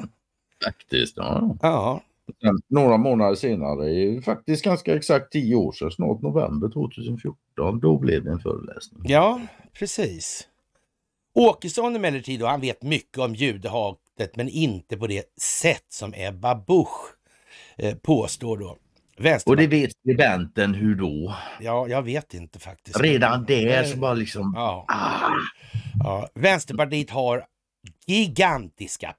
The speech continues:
Speaker 2: problem med antisemitism på ett sätt som är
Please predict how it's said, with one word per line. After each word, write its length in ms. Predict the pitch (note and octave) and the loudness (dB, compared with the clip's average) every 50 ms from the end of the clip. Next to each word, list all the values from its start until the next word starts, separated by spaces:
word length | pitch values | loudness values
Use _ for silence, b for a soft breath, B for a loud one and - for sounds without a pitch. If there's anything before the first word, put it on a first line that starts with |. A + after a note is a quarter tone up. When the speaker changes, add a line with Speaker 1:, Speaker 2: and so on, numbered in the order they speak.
| _ - | _ -14
Speaker 2:
problem 800 | G2 A2+ C#3 C3 F#2+ E2+ - D#3 F3 B2+ F#2 E2 - - E2+ E2+ _ B B B B B B B | -8 -8 -8 -8 -8 -8 -8 -6 -6 -6 -6 -10 -16 -18 -20 -20 _ B B B B B B B
med 320 | A2 C3+ C3+ A#2 A2+ A#2+ - | -2 0 2 2 0 0 -2
antisemitism 1600 | - A2+ G#2+ G#2+ - - - G2 A2 - - - - - - - C#3+ C3 A2+ G#2+ - - - - - - B2 A2+ - - - - | -4 -4 -4 -4 -6 -8 -10 -10 -10 -10 -6 -4 -2 -2 0 2 0 0 0 -2 -4 -6 -6 -8 -8 -8 -6 -6 -6 -8 -8 -8
på 120 | - A#2 B2+ | -6 -6 -6
ett 80 | - | -4
sätt 280 | - - B2 G#2+ - - | -4 -4 -4 -4 -4 -6
som 200 | - - A2 G#2+ | -10 -8 -6 -6
är 160 | A2 G#2 G2 | -4 -6 -6